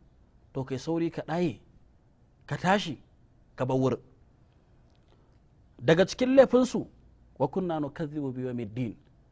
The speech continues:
Sun kasance suna ƙaryata ranar sakamako,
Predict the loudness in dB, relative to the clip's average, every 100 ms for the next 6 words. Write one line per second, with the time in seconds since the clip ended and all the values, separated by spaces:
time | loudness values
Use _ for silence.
0 | -20 -20 -20 -6 -4 -2 -4 -4 -6 -8
1 | -4 -4 2 4 6 2 -2 -6 -14 -4
2 | -2 -2 -4 -6 -4 -4 -4 -6